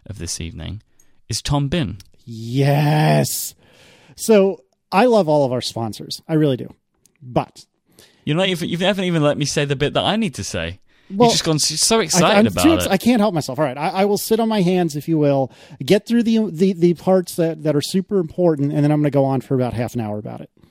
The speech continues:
Speaker 1: I have one sentence.
Speaker 2: Excellent.
Speaker 1: Tom Bihn has been designing and making travel bags, laptop bags, and backpacks by hand in Seattle, Washington since nineteen seventy-two.
Speaker 2: That's it? That's all you need?
Speaker 1: That's all I need to say.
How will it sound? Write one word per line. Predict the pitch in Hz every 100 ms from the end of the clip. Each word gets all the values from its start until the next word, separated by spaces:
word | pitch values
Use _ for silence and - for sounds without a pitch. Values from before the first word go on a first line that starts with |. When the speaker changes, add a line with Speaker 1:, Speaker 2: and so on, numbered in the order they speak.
| _ _ - -
Speaker 1:
I | 117
have | 110
one | 113 117
sentence. | 117 110 80 50 - - - _ 180
Speaker 2:
Excellent. | 165 - 117 - _ _ _ _ - _ _ _ -
Speaker 1:
Tom | 175 196
Bihn | 165 123 120
has | 117 107
been | 113
designing | 104 101 117 131 139 156
and | 117
making | 117 113 117 104
travel | 127 123 139
bags, | 135 139 143 127 151
laptop | 170 - 113 -
bags, | - 87 85 92 -
and | 107
backpacks | 107 - - 85 - -
by | 127 175
hand | 170 135 123 123
in | 101
Seattle, | 101 110 120 139
Washington | 131 120 - 95 87 87 - - - -
since | 123 101 92
nineteen | 92 92 101 98
seventy-two. | - - 80 85 - - - - _ _ _ _ _ _ _ _ _ -
Speaker 2:
That's | 127
it? | 170 220
That's | 156
all | 165
you | 165
need? | 220 - _ _ _ -
Speaker 1:
That's | -
all | 92 92
I | 104
need | 107 110
to | 127
say. | - 65